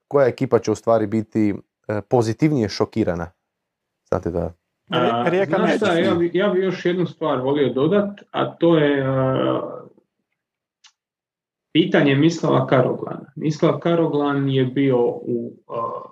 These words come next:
Speaker 3: Gustafsonovom stožeru, sad je u,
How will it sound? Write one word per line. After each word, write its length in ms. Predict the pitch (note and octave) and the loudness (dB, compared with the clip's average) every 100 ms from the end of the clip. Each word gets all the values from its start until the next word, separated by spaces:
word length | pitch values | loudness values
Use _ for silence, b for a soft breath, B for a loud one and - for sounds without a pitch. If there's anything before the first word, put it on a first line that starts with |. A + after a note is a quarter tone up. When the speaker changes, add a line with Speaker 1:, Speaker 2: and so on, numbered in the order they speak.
| _ | _
Speaker 3:
Gustafsonovom 1160 | C3 C3 E3 - G3 - F#3+ F#3 F3+ F3 F3 F3 | -2 2 4 4 2 2 0 2 4 4 2 -2
stožeru, 680 | - - F#3 F3 E3 D#3 D3+ | -4 0 2 2 2 0 -4
sad 380 | - - C#3+ C3 | -8 -2 0 2
je 260 | B2 A#2 | 4 2
u, 280 | A#2+ B2 A#2 | 2 -2 -4